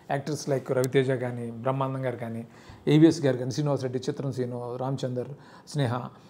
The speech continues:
వాళ్ళందరూ, ఆ, చాలా బాగా బ్రిలియంట్గా ఫాలో చేసి చేశారు. ఆ, అలాంటి train episode after long twenty years తర్వాత,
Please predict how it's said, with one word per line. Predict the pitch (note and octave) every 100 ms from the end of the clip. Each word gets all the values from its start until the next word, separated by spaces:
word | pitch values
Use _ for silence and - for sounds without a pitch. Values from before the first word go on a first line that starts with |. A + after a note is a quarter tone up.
| - - - -
వాళ్ళందరూ, | F#3 A#3 F#3+ B2 D3
ఆ, | C3+ C3 B2 A#2+ B2+ C3 A#2 A#2 -
చాలా | D#3 D3+ C#3+ D#3
బాగా | C#3+ E3+ E3 C3 B2
బ్రిలియంట్గా | C#3 F#3+ E3+ E3 C#3+ C3+ -
ఫాలో | F3+ G#3
చేసి | F#3 F#3 - D3+
చేశారు. | C3+ C#3 D3+ - - - -
ఆ, | C#3+ D3+ D3 D3 -
అలాంటి | F3 A3+ G#3+
train | G#3+ F#3 F#3 F3+
episode | D#3 F3 F3 F3 A#3
after | - - E3 F#3 - - F#3
long | D3+ D3 C#3 C3+ B2+ -
twenty | E3 D3
years | D3 D3 -
తర్వాత, | B2+ B2+ A#2+ F#3+